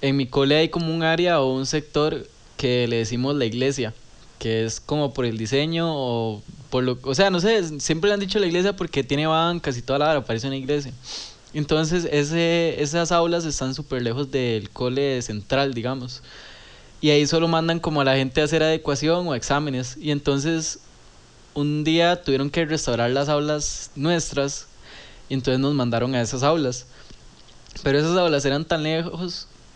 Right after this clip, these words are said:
que los profesores a veces ni llegaban a las clases por, di, por el cambio de clase. Entonces, habían ratos que no teníamos clases y nos quedábamos solos en las clases, entonces, y había un proyector y era como una pantalla inteligente, entonces poníamos películas y música y todo.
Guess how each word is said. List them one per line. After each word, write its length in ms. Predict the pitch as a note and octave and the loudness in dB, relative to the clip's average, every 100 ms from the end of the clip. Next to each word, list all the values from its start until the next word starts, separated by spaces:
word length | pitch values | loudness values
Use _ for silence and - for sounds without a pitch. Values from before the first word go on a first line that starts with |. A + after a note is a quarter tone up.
| - - - - | -20 -20 -20 -4
que 140 | C3+ B2+ | -2 0
los 160 | B2 | 0
profesores 440 | C3 B2 A#2 C3 C#3+ | -2 -2 0 0 2
a 60 | |
veces 180 | C3+ D3 D#3+ | 0 0 -2
ni 100 | D3+ | -2
llegaban 320 | B2+ B2+ D3 | 0 0 0
a 60 | |
las 160 | D3 C3 | -2 -2
clases 340 | C#3 C#3 D#3+ | -2 0 -2
por, 160 | - B2 - | -4 -8 -8
di, 180 | C3+ C#3+ | -2 -2
por 160 | - A#2 | -2 -8
el 80 | - | -4
cambio 300 | C#3 C#3+ C#3+ | -2 0 0
de 40 | |
clase. 320 | C3+ D3+ C#3 - - - - - - | 0 -2 -2 -10 -20 -20 -20 -20 -10
Entonces, 580 | B2+ B2+ B2 C#3 - - - | -6 -2 0 0 -2 -4 0
habían 320 | C#3+ C#3+ D3 | 2 4 4
ratos 320 | D3+ D3+ E3 | 2 2 -2
que 320 | - C3 B2+ A#2+ | 0 0 0 0
no 180 | B2 | -2
teníamos 360 | A#2+ C#3+ C#3+ C#3+ | -2 -2 -2 0
clases 460 | D#3 D#3+ D#3 D#3 C3+ | 2 4 4 0 -2
y 80 | |
nos 160 | B2 A#2 | -4 -2
quedábamos 400 | A#2 A#2 A#2+ C3+ | -2 -2 -2 -2
solos 240 | C#3 C#3 | -2 -2
en 80 | C#3 | -2
las 120 | C3+ | -6
clases, 240 | B2+ C#3+ D3 | -2 -2 -2
entonces, 460 | C3 B2+ B2+ - - - - | -2 -2 -2 -4 -10 -20 -4
y 80 | D3 | 2
había 140 | C#3 C3+ | 4 4
un 60 | |
proyector 460 | B2+ E3+ D3+ - E3 | 4 4 4 2 4
y 120 | D#3 | 6
era 200 | C#3+ D3+ | 4 2
como 380 | F3+ E3+ D3 C#3 | 0 0 2 2
una 180 | D3 D#3+ | 2 0
pantalla 340 | D3 C#3+ C3+ | 0 0 0
inteligente, 560 | D#3+ E3+ C3+ C#3+ D3 B2 | 0 -2 0 0 -2 -6
entonces 260 | A2 A#2+ | -4 -4
poníamos 360 | - C#3 D3+ D3 | -2 0 0 -2
películas 640 | - C3+ D3 C#3 B2 G#2+ | 0 -2 0 -2 -2 -2
y 60 | A2+ | -4
música 420 | B2+ D#3 C#3 A2+ | -4 -4 -4 -6
y 60 | G#2 | -4
todo. 320 | A#2+ C3+ | -2 -2